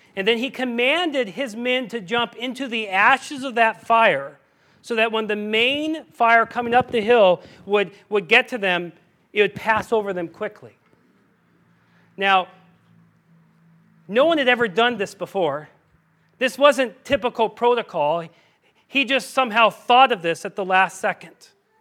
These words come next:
And so when he commanded all of his men to jump into the fire, not a single man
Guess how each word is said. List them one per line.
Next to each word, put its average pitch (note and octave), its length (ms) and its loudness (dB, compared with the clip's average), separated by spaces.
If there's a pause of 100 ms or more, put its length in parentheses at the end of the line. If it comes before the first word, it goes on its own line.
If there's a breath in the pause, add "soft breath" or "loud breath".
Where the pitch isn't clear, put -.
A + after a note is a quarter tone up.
(720 soft breath)
And D4+ 100 -4
so B3+ 140 4
when B3+ 160 0
he B3 140 -4
commanded C4 800 -4 (200 loud breath)
all D4+ 280 6
of E4+ 120 -8
his B3+ 240 -10
men C#4 340 -4
to B3 140 -10
jump A#3+ 340 -2
into A#3 180 -8
the G#3 120 -10
fire, F3+ 580 0 (1400)
not G3 240 0
a G3+ 60 -6
single B3+ 540 -6
man F3+ 580 -6